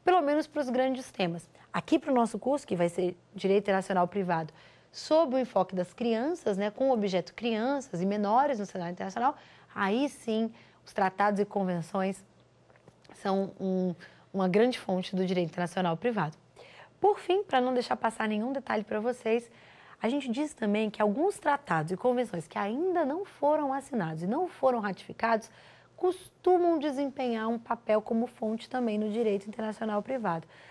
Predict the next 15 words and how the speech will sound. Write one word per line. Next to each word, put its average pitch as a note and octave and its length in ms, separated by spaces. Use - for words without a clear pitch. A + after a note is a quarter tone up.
Sabe C#4 220
por F3 180
quê? F#3+ 240
Porque - 160
a D4 40
diferença C#4+ 580
do G3 420
dipre E3 420
pro, G#3+ 280
pro F3 160
dip, D#3+ 400
que - 120
seria E3 220
o E3 60
público, G3 480